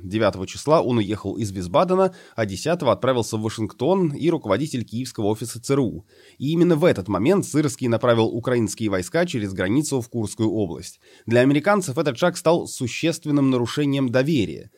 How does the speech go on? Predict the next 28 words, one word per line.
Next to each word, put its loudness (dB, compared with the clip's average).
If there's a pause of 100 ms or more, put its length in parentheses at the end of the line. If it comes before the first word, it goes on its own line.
(240)
Помимо 4
того, 2
что -2
украинцы 0
снова 2
держали 0
С -8
Ш -2
А 0
в -8
неведении, 0
они 0
нарушили 2
договорённость, 0
впервые -2
использовав -2
американскую -2
технику 0
для 2
наступательных 0
действий -4
на 2
территории -2
России -2
в -16
столь -2
большом 0
объёме. 2